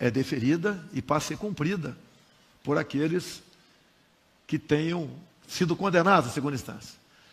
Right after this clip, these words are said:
Se você acabar com o foro privilegiado e o Supremo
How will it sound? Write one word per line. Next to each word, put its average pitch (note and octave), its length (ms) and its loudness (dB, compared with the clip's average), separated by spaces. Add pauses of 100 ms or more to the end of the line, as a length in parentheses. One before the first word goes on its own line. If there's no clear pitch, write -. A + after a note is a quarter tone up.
(160)
Se - 120 -10
você A3 200 2
acabar F3+ 320 0
com F3 100 -6
o - 20 -6
foro D#3 260 -2
privilegiado C3 640 4 (720)
e G#3+ 360 4
o F3+ 80 -2
Supremo D#3 680 2